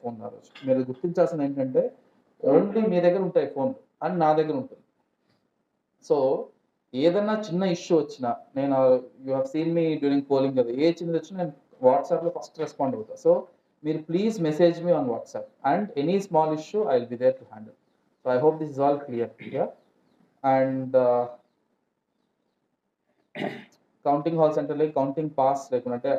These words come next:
ఐడీ cards for staff కానీ, కౌంటింగ్ ఏజెంట్స్ కానీ ఐడీ కార్డ్స్ లేకుండా అలౌ చేయము. And సెల్ ఫోన్స్, ఇంకేది other gadgets. In fact, కౌంటింగ్ సెంటర్ లోపలికి కౌంటింగ్ ఏజెంట్స్ పెన్స్ కూడా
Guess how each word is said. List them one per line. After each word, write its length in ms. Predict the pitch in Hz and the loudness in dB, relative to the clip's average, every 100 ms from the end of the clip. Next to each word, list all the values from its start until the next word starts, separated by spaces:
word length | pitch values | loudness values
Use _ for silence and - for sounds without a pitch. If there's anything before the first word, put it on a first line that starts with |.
| 123 | 2
ఐడీ 140 | 131 139 | 2 0
cards 180 | 139 131 - | 0 2 4
for 120 | 123 123 - | 2 2 -10
staff 280 | - 127 127 131 - | -2 0 0 -4 -4
కానీ, 240 | 127 139 190 - | -2 -2 -6 -2
కౌంటింగ్ 280 | 127 127 127 127 | 0 0 0 -4
ఏజెంట్స్ 280 | 127 123 | -4 -10
కానీ 160 | - 170 - - 123 | -6 -6 -6 -4 0
ఐడీ 140 | 123 143 | 0 2
కార్డ్స్ 200 | 139 135 | 0 -2
లేకుండా 200 | 123 127 | -4 -4
అలౌ 140 | 113 120 - | -2 -2 -2
చేయము. 260 | 113 113 170 _ _ _ _ _ - 127 | -8 -8 -14 _ _ _ _ _ -4 2
And 240 | 123 123 120 117 | 2 2 -2 4
సెల్ 200 | 131 131 - | 4 4 0
ఫోన్స్, 300 | 135 135 143 135 131 | -4 -2 -2 -2 -2
ఇంకేది 380 | 120 120 123 147 127 | 0 2 2 -2 -2
other 160 | 123 139 131 | 0 2 4
gadgets. 240 | 120 - 131 | 2 0 -6
In 60 | 131 | -2
fact, 180 | 160 156 139 | -2 -2 -4
కౌంటింగ్ 380 | 147 165 180 175 | -2 -2 -4 0
సెంటర్ 300 | 156 151 147 143 | -2 0 -2 2
లోపలికి 460 | 135 135 135 131 165 220 214 _ _ _ _ _ 135 | 2 2 -2 -2 -6 -6 -10 _ _ _ _ _ 0
కౌంటింగ్ 440 | 139 151 175 165 131 139 | 2 0 -2 -2 2 2
ఏజెంట్స్ 460 | 143 143 131 - 202 262 - _ _ | 2 0 -2 -6 -6 -6 -12 _ _
పెన్స్ 280 | 151 170 170 | 0 0 0
కూడా 120 | 185 | 0